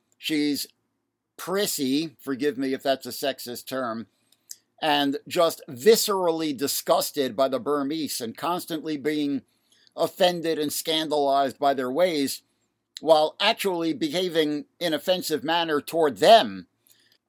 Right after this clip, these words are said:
The only sense in which she's not a Karen is that she's not actually middle class herself. In fact, she had to come to Burma to stay with her aunt and uncle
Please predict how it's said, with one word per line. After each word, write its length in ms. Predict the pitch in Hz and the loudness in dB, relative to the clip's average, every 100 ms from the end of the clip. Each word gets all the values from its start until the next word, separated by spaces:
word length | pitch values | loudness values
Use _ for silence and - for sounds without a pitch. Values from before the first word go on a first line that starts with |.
| _ _ _ - - _ | _ _ _ -20 -20 _
The 160 | 127 170 | -6 2
only 360 | 214 254 214 | 4 4 0
sense 500 | - 208 208 170 - _ 160 | 0 2 2 2 -8 _ -8
in 200 | 165 160 | -6 -4
which 160 | 175 | -4
she's 260 | - 147 120 | -4 -4 -2
not 380 | 147 165 165 - | 2 2 2 -4
a 60 | 131 | -10
Karen 920 | - 143 151 123 92 90 87 104 123 _ _ _ _ _ _ _ _ _ | -4 0 0 -2 -6 -10 -12 -14 -14 _ _ _ _ _ _ _ _ _
is 220 | 190 175 | 0 0
that 140 | 175 190 | 0 0
she's 220 | 175 147 | -2 0
not 240 | 220 226 - | 0 0 0
actually 640 | 180 185 - 180 170 165 | -2 -2 -2 -2 -2 -4
middle 300 | 156 170 160 | -4 -4 -4
class 400 | 151 143 147 147 | -4 -2 -2 -2
herself. 600 | - 127 - 147 113 - - _ _ _ _ - | -6 -6 0 2 2 -2 -20 _ _ _ _ -10
In 120 | 139 | -8
fact, 320 | - 147 139 | 0 0 0
she 140 | 151 147 | -4 -6
had 120 | 143 | -6
to 80 | 139 | 0
come 260 | 180 190 | 0 0
to 120 | 170 | -6
Burma 520 | 131 156 160 160 160 156 | -2 0 0 4 4 2
to 80 | - | -10
stay 380 | - 165 156 156 | -6 0 0 0
with 220 | 127 135 | -6 -4
her 140 | 139 | -6
aunt 280 | 139 151 131 | -4 -6 -6
and 80 | 127 | -6
uncle 460 | 180 208 170 165 | -4 -2 0 -2